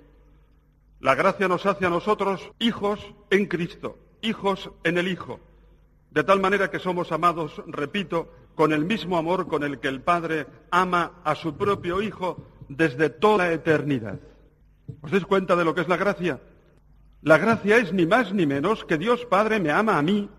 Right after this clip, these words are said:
os ama a cada uno de vosotros. Si vivís en gracia, si vivimos en gracia, nos ama con el mismo amor con el que está amando a su propio Hijo. Cristo es el Hijo eterno del Padre, es Dios como el Padre, nosotros no.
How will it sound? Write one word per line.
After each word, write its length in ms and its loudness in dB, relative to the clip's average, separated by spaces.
os 180 -2
ama 180 4
a 40 4
cada 220 4
uno 200 4
de 80 0
vosotros. 540 0
Si 160 0
vivís 300 0
en 120 0
gracia, 520 0
si 80 0
vivimos 440 0
en 100 0
gracia, 480 -2
nos 280 0
ama 360 2
con 160 0
el 140 -2
mismo 380 0
amor 340 2
con 160 0
el 140 -4
que 80 -6
está 160 -4
amando 400 -2
a 100 0
su 220 -6
propio 440 -2
Hijo. 180 -8
Cristo 460 0
es 160 0
el 120 2
Hijo 540 -4
eterno 480 2
del 200 -4
Padre, 440 0
es 220 -2
Dios 440 -2
como 200 0
el 120 -2
Padre, 480 2
nosotros 640 -2
no. 300 -2